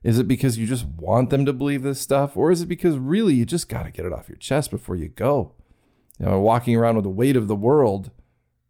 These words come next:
of this world and of alien worlds on my shoulder, uh, through this lifetime, and I,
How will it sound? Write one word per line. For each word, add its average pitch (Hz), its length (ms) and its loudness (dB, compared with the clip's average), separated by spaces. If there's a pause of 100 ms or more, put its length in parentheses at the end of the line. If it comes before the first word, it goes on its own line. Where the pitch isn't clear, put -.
(360)
of 95 220 0
this 151 240 2
world 131 240 2
and 147 260 4
of 127 140 4
alien 175 420 4
worlds 85 520 -12 (360)
on 101 140 2
my 104 100 2
shoulder, 101 540 -2 (760)
uh, 92 220 0
through 123 220 2
this - 280 -2
lifetime, 98 540 0
and 101 120 0
I, 95 160 -6